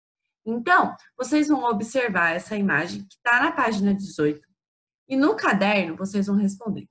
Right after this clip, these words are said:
o que está acontecendo na ilustração da página anterior?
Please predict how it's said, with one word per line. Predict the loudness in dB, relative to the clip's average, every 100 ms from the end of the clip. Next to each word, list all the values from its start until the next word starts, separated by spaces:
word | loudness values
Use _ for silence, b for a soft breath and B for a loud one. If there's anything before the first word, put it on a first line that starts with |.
| -14
o | -8
que | -2
está | -2 0
acontecendo | -2 -4 -10 -6 -2 0
na | 0
ilustração | 0 0 -2 -4 -4 -8
da | -8
página | -6 -6 -6 -8 -8
anterior? | -4 -4 0 0 0 -4